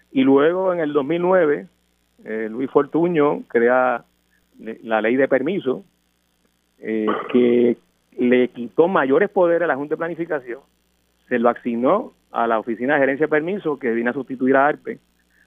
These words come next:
pero con unas potestades y prerrogativas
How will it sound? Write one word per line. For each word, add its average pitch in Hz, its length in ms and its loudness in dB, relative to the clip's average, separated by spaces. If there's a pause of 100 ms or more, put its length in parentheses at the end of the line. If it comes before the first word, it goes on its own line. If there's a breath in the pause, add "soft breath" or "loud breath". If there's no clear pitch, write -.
pero 135 200 2
con 139 220 0
unas 190 320 0 (600)
potestades 165 840 0 (240)
y 139 220 -10
prerrogativas 139 840 -2